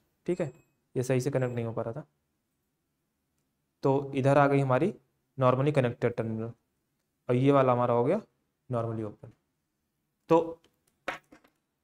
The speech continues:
कॉमन ये है, अगर बीच वाला कॉमन है, इस दर साइड में हमारा क्या हो गया, normally connected, और ये हो गया हमारा normally open, ठीक है। अब थोड़ा सर्किट बनाते हैं इसको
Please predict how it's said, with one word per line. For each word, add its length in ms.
कॉमन 360
ये 260
है, 140
अगर 240
बीच 260
वाला 160
कॉमन 380
है, 200
इस 160
दर 140
साइड 320
में 140
हमारा 260
क्या 140
हो 120
गया, 200
normally 460
connected, 420
और 100
ये 120
हो 160
गया 140
हमारा 300
normally 500
open, 380
ठीक 140
है। 200
अब 140
थोड़ा 140
सर्किट 340
बनाते 300
हैं 100
इसको 220